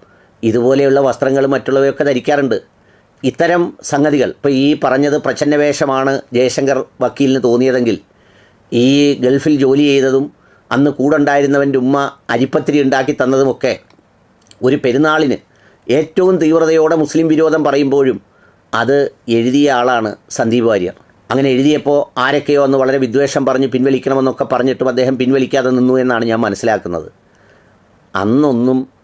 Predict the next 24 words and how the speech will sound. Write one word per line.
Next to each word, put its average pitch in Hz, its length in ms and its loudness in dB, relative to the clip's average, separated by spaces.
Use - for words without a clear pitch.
തോന്നാത്തൊരു 120 640 0
സംഗതി 107 300 -2
വെറും 120 320 0
വസ്ത്രം 139 340 -2
കൊണ്ട് 139 140 0
മാത്രം 107 380 -2
തോന്നിയത് 98 340 0
എങ്ങനെയാണ്? 90 360 -6
പണ്ടൊരു 113 340 -2
പെൻസിലിൻ്റെ 143 560 0
കഥയുണ്ട്. 92 400 -4
സാധാരണ 135 440 0
ഈ - 20 0
പെൻസിൽ 131 420 0
നമ്മൾ 143 200 2
ഉപയോഗിക്കുമ്പോൾ 123 580 0
അതിൻ്റെ 120 240 0
പുറത്തെ 123 360 -2
മിനുസമോ 113 440 -2
അല്ലെങ്കിൽ 120 240 0
ബാക്കിയുള്ള 131 460 0
കാര്യങ്ങളോ 117 400 0
അല്ല 95 120 0
നോക്കുന്നത്, 90 400 -8